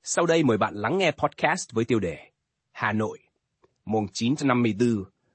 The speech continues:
cuộc tiếp quản của những người thắng cuộc. Tháng mười năm một nghìn chín trăm năm mươi tư, một chương mới mở ra trong lịch sử Việt Nam.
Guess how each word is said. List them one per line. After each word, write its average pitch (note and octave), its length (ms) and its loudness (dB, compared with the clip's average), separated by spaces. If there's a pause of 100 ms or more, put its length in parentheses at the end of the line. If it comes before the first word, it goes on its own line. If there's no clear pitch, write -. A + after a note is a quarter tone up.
cuộc - 220 -2
tiếp G#3+ 200 -2
quản - 360 -2
của F3+ 100 -10
những - 240 -4
người D3 200 2
thắng A2+ 180 -8
cuộc. - 260 -6 (1300)
Tháng D3 220 0
mười C3 200 6
năm B2+ 160 4
một A2 80 4
nghìn G2 280 0
chín B2+ 220 0
trăm B2+ 160 4
năm A#2 140 2
mươi G#2 160 0
tư, G#2 280 0 (320)
một A2 200 -2
chương D3 280 6
mới B2 220 6
mở A#2 200 2
ra G#2+ 220 0
trong A2 160 -4
lịch F2+ 140 -6
sử D#2+ 200 -4
Việt - 180 -16
Nam. - 320 -12